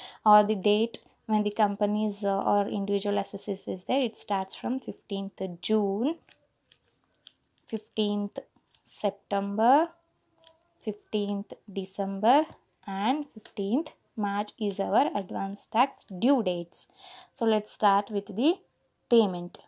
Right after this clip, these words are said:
One lakh sixty-three thousand seven twenty into fifteen percentage,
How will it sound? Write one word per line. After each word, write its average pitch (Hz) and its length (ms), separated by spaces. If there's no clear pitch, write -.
One 202 160
lakh 214 180
sixty-three 208 520
thousand 202 380
seven 196 420
twenty 208 680
into 226 480
fifteen 226 500
percentage, 233 840